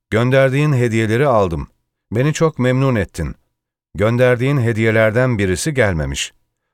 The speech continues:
Onu da herhalde postanedeki şerefsizler almıştır." Kıssadan hisse çıkarmak gerekirse, siz siz olun, bir küçüğe hediye alacaksanız bunu kendi adınıza alın.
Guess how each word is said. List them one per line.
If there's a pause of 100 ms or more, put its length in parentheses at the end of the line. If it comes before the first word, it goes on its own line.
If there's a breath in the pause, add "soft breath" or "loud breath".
(200)
Onu
da
herhalde
postanedeki
şerefsizler
almıştır." (420)
Kıssadan
hisse
çıkarmak
gerekirse, (140)
siz
siz
olun, (500 soft breath)
bir
küçüğe
hediye
alacaksanız
bunu
kendi
adınıza
alın.